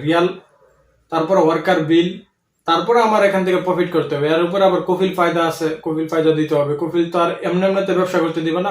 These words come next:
উনিও তো একটি মুনাফা এখান থেকে নিবে, লাভের থেকে একটা অংশ ওনাকেও দিতে হবে। তো সব, সব মিলে আমি চিন্তা ভাবনা করলাম, আমাকে এরকম জায়গা খুঁজতে হবে যেই জায়গাতে আমার দোকান ভাড়াটা বেশি প্যারা থাকবে না, বা others যে খরচগুলো আছে সেগুলো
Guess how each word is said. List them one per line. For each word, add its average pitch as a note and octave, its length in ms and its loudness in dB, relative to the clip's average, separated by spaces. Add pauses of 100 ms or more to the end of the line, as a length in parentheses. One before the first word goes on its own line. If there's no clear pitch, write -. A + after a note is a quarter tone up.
উনিও E3+ 260 -2
তো F#3 100 -4
একটি F3+ 200 -6
মুনাফা E3+ 340 0
এখান D3+ 200 -4
থেকে D3 220 -2
নিবে, B2 180 -4 (440)
লাভের D#3+ 340 2
থেকে E3 220 -2
একটা E3 120 -6 (100)
অংশ D3+ 160 -4 (360)
ওনাকেও E3 360 0
দিতে D#3+ 220 -2
হবে। B2+ 160 -6 (600)
তো - 20 -4 (100)
সব, F#3+ 120 4 (220)
সব F3+ 180 4
মিলে G#3+ 140 2 (100)
আমি F#3+ 160 0
চিন্তা F#3 200 0
ভাবনা G3 260 2
করলাম, G3 240 0 (520)
আমাকে F#3 220 0 (120)
এরকম F3+ 260 2 (100)
জায়গা G3 200 6 (220)
খুঁজতে - 260 -6
হবে F#3 200 2
যেই E3+ 160 2
জায়গাতে F3 340 0
আমার D#3 160 -2 (440)
দোকান F#3 260 2
ভাড়াটা E3 280 2 (100)
বেশি E3 160 0 (100)
প্যারা E3 280 0
থাকবে D#3+ 300 -4
না, E3 60 -6 (640)
বা D#3+ 160 0 (540)
others G3 260 4 (120)
যে F3+ 140 2
খরচগুলো F3 440 0
আছে F3+ 120 -8 (100)
সেগুলো D#3+ 260 0